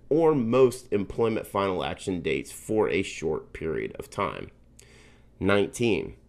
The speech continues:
highly unlikely that all applicants that have priority dates with final action dates that were announced for September will be processed by the end of September. And twenty, all of the dates that have been moved to maximize number use,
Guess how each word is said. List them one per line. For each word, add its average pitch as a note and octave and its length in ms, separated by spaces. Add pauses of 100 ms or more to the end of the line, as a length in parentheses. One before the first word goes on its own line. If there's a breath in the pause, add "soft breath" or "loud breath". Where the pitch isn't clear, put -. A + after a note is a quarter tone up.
(200)
highly D3+ 420
unlikely A2 600
that - 160
all E2+ 320
applicants F#2 540
that - 80
have E2+ 240
priority F#2+ 480
dates B2 280
with E2 140
final F2 400
action G#2 380
dates C3 340
that - 180
were F#2+ 180
announced F2+ 500
for A#2 200
September C#3 800
will G#2 120
be G2 160
processed - 760
by E2+ 140
the E2 240
end C#2 420
of - 180
September. - 640 (840)
And G2+ 260
twenty, A#1+ 400 (760 loud breath)
all A2+ 240
of C#3 100
the C3 80
dates A#2 320
that G2+ 80
have F2+ 100
been F2 240
moved B2+ 300
to G2+ 60
maximize A2 760
number F#2+ 380
use, G1+ 460